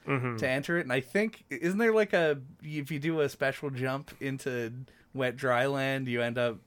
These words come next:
Speaker 2: making it, changing the water level?
Speaker 1: You do, depending on how high you are on the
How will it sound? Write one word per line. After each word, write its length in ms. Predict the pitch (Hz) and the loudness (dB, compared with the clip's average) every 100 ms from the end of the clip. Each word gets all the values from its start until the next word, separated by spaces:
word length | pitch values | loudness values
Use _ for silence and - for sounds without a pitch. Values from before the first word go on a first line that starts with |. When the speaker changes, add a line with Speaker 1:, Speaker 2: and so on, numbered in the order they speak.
| _ | _
Speaker 2:
making 440 | 147 127 127 127 | -4 -4 -4 -4
it, 480 | 120 110 - 107 135 | -2 -2 -4 -12 -12
changing 340 | - 127 127 127 | -2 -2 0 -2
the 80 | |
water 260 | 117 101 131 | -2 0 -2
level? 320 | 131 143 156 | -4 -4 2
Speaker 1:
You 100 | 160 | 2
do, 300 | 170 185 170 | 4 4 4
depending 400 | 147 180 185 196 | 2 2 2 2
on 160 | 180 156 | 2 2
how 300 | 151 143 131 | 4 4 4
high 720 | - 127 127 127 120 113 104 _ - | 4 4 6 4 2 0 -4 _ -4
you 180 | 127 117 | 2 4
are 300 | 117 117 107 | 4 4 4
on 160 | 110 | 2
the 100 | 107 | -4